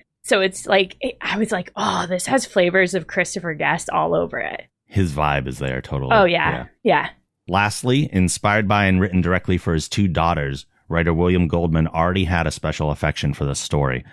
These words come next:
Speaker 2: However, it spent many years in development hell, during which it gained a reputation for being unfilmable. Goldman was so disillusioned and protective of his book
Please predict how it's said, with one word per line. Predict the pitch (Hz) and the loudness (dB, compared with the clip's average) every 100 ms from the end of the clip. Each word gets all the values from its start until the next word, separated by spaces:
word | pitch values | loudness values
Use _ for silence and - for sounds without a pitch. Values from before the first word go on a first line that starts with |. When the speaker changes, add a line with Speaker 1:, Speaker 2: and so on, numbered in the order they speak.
| - _ | -20 _
Speaker 2:
However, | 90 85 85 | 0 2 2
it | 82 | -2
spent | - 87 78 | -2 -2 2
many | 82 90 98 | 2 4 4
years | 85 82 80 | 2 2 0
in | 73 | 0
development | 76 73 78 73 73 69 | -2 0 -2 -2 -4 -2
hell, | 82 78 69 | 0 0 0
during | 69 69 | -2 -2
which | 71 78 | -2 -4
it | - | -2
gained | 73 71 | 0 2
a | |
reputation | 73 76 76 78 71 76 | 0 -2 -2 -2 0 -2
for | 78 | 0
being | 73 73 76 | 2 0 2
unfilmable. | 78 78 - - 76 76 64 60 - _ _ _ | 2 2 0 -2 0 0 -2 -8 -12 _ _ _
Goldman | 87 90 98 92 | 0 2 4 2
was | 80 | 0
so | - 92 92 | -2 0 2
disillusioned | 98 92 95 87 90 82 78 | 2 0 0 2 2 0 0
and | 71 | 0
protective | 78 78 82 - 78 | -4 -2 -2 -2 -2
of | 73 | -2
his | 67 | -2
book | 90 78 - | -2 -2 -4